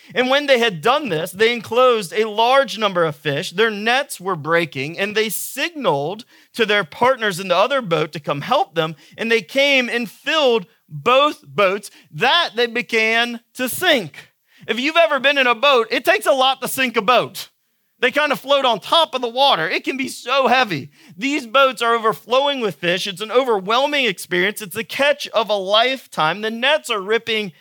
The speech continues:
apart, yet Peter's attention leaves the lotto ticket of what's happening, and he falls on his knees in front of Jesus.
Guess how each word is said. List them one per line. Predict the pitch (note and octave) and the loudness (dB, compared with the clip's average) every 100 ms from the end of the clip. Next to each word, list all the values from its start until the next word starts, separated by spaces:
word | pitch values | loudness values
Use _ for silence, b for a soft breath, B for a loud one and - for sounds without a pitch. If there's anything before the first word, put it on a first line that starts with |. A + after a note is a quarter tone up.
| b b G3+ | b b 0
apart, | G3 - C#4+ C#4 G#3+ G3+ _ _ _ | 0 2 4 4 2 -4 _ _ _
yet | D#3+ G3 B3 D4+ D#4 G#3 G#3 - _ _ _ _ _ _ _ _ _ _ _ _ | -16 -8 0 2 2 0 -2 -18 _ _ _ _ _ _ _ _ _ _ _ _
Peter's | A3+ A#3 A#3 G#3+ | -4 -2 -2 -4
attention | G3 D#3 - A3+ B3+ - F#3 F3 E3+ E3 _ _ _ _ _ _ | -8 -12 -8 -6 -6 -6 -4 -6 -10 -18 _ _ _ _ _ _
leaves | E3 A3 A#3 G#3+ E3 | -10 -6 -4 -6 -6
the | D3+ E3+ | 0 0
lotto | F#3 G#3 G#3+ D#3 | 4 2 2 0
ticket | C#3+ F3+ D#3+ F3 D#3 | -2 -6 -4 -4 -4
of | D3+ | -4
what's | D3+ C#3+ | -8 -10
happening, | - G#3 G3+ C3+ C3+ C3+ C3 _ | -4 -4 -2 -10 -10 -12 -16 _
and | D3 D#3 | -12 -10
he | E3 | -10
falls | D#3 - F#3+ A#3+ A3 | -10 -6 -4 -4 -4
on | G3+ | -4
his | F3+ D#3 E3+ | -6 -10 -12
knees | G3 F3+ D3 | -10 -8 -8
in | D#3 D3 | -10 -12
front | D3 D3 D3 | -6 -6 -6
of | C#3+ | -10
Jesus. | C#3 F3 F#3 A#2 G#2+ _ _ _ | -12 -12 -10 -12 -20 _ _ _